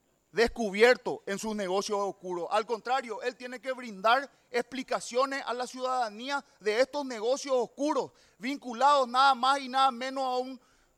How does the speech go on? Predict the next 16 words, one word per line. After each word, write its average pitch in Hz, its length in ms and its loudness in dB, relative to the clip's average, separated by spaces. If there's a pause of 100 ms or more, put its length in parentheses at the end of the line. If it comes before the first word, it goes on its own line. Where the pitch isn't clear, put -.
(140)
al 220 220 2
caso 262 360 2
más 254 220 4
importante 269 960 0 (540)
que 220 100 -2
ha 233 120 6
caído 247 640 2 (880)
del 226 240 0
narcotráfico 247 920 2
y 254 60 0
el 247 100 0
lavado 214 340 4
de 240 60 -2
dinero. 214 420 -8
Permítame, 240 580 -4
presidente, 233 800 -8